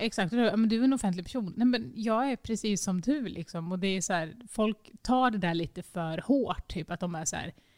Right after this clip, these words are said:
"Okej, men jag kan säga vad fan som helst om den här, för att den är en offentlig person och den har ju valt det." Och man bara: "Nej, jag har ju egentligen inte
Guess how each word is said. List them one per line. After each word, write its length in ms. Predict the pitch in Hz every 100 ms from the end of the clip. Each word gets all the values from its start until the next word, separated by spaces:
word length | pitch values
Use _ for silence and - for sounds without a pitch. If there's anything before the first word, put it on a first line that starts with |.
| _ _
"Okej, 300 | - - 214
men 140 | 185 190
jag 140 | 190
kan 120 | 226
säga 360 | 226 277 190 160
vad 220 | 165 202 190
fan 520 | - - 214 175 170
som 140 | 180
helst 340 | 160 254 226 -
om 100 | 165
den 120 | 165
här, 160 | 160 170
för 60 | -
att 60 |
den 120 | 180 196
är 40 |
en 40 |
offentlig 340 | 240 202 165 160
person 220 | 226 208
och 80 | 175
den 160 | 170
har 140 | 190 294
ju 60 |
valt 340 | 220 285 - -
det." 80 | -
Och 60 | 190
man 120 | 190
bara: 160 | 180 - -
"Nej, 180 | 269 285
jag 80 | -
har 120 | 294
ju 80 | 294
egentligen 360 | 240 202 208
inte 200 | 190 -